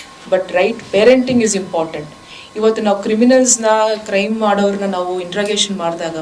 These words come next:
most common factor ಅವರಲ್ಲಿರೋದು ಒಂದು, ಅವ್ರ ಮನೆಯಲ್ಲಿ they'll be having a broken homes. ಅಂದ್ರೆ ವೈಲೆನ್ಸ್ ಅನ್ನೋದು ಮನೆಯಲ್ಲೇ ಅವ್ರು ಫಸ್ಟ್ ನೋಡಿರೋದು.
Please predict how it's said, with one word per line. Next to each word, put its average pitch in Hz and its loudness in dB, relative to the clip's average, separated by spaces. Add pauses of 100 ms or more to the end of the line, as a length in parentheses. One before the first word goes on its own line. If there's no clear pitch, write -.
(160)
most 311 4
common 233 2
factor 196 -2
ಅವರಲ್ಲಿರೋದು 175 -6 (460)
ಒಂದು, 208 4 (140)
ಅವ್ರ 175 -6
ಮನೆಯಲ್ಲಿ 190 -4 (260)
they'll 170 -8
be 170 -4
having 175 -4
a 151 -10
broken 170 -4 (140)
homes. 151 -8 (420)
ಅಂದ್ರೆ 208 -4 (320)
ವೈಲೆನ್ಸ್ 226 4
ಅನ್ನೋದು 196 -4
ಮನೆಯಲ್ಲೇ 208 -2
ಅವ್ರು 220 0
ಫಸ್ಟ್ - -2
ನೋಡಿರೋದು. 170 -8